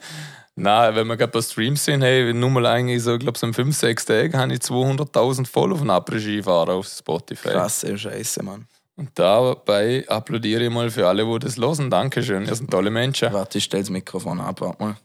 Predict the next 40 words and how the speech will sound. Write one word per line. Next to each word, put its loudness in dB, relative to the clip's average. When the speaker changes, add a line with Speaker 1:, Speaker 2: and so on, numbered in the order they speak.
Speaker 1:
Gibt's 0
einen 2
Klatsch? 2
Jawohl, 4
hey, 0
gibt's 0
einen -4
Klatsch. -2
Speaker 2:
Bravo, -2
bravo. -2
Sehr 0
Speaker 1:
Na, 6
Speaker 2:
gut. 6
Speaker 1:
es -4
freut 2
mich -2
extrem. -2
Speaker 2:
Ja, 4
es 6
Speaker 1:
Und 8
Speaker 2:
freut 2
mich 2
auch. 2
Speaker 1:
m, -4
morgen 4
quasi, 2
also 0
wenn -2
die 2
Folge 0
rauskommt, -2
morgen 2
am -2
Donnerstag, 2
habe 0
ich -2
wieder 4
Auftritt -2
in -4
Ischgl. 0